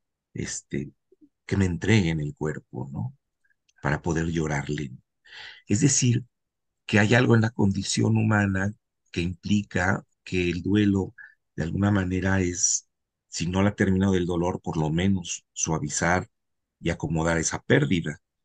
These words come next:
A menos que haya un tema de mel-, melancolía y no freudiana y que, que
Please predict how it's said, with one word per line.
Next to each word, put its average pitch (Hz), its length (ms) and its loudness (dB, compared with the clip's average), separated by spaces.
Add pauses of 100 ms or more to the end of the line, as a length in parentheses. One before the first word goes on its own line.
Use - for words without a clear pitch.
(1040)
A 92 60 -8
menos 76 380 -4
que - 120 2
haya 87 240 2
un 87 280 -4
tema 92 340 2
de 85 100 2
mel-, 87 260 -4
melancolía 92 800 4
y 92 120 2
no 104 440 2 (280)
freudiana 92 680 2
y 92 60 -4
que, 85 300 -2 (300)
que 90 160 -4